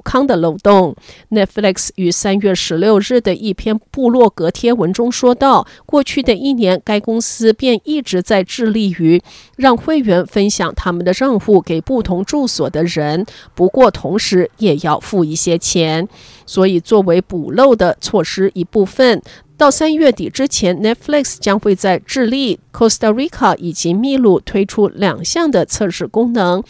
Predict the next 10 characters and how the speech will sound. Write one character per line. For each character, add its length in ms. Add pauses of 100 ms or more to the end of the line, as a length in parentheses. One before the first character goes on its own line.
(220)
分 180
别 140
称 300
为 260
Extra 360
Member 440 (100)
以 140
及 280
Profile 540
Transfer。 720